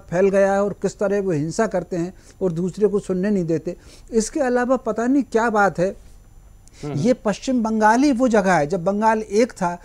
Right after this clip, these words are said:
Speaker 1: जहाँ पर उन्नीस सौ छः में कहीं ना कहीं भारत विरोधी सम्मेलन हुआ, जिसको मुस्लिम लीग के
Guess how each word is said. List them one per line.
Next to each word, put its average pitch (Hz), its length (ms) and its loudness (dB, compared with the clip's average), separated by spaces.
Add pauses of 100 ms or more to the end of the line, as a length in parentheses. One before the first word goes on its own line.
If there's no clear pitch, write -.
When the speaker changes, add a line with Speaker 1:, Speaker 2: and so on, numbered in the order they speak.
(220)
Speaker 1:
जहाँ 190 360 0
पर 262 300 0
उन्नीस 214 420 0
सौ 277 180 -2
छः 220 300 -2
में 233 320 -2 (280)
कहीं 214 200 2
ना 269 140 0
कहीं 262 240 2
भारत 196 400 -2
विरोधी 226 420 0
सम्मेलन 247 540 4
हुआ, 185 240 2 (260)
जिसको 202 260 -4
मुस्लिम 214 380 -4
लीग 220 160 -2 (100)
के 202 220 2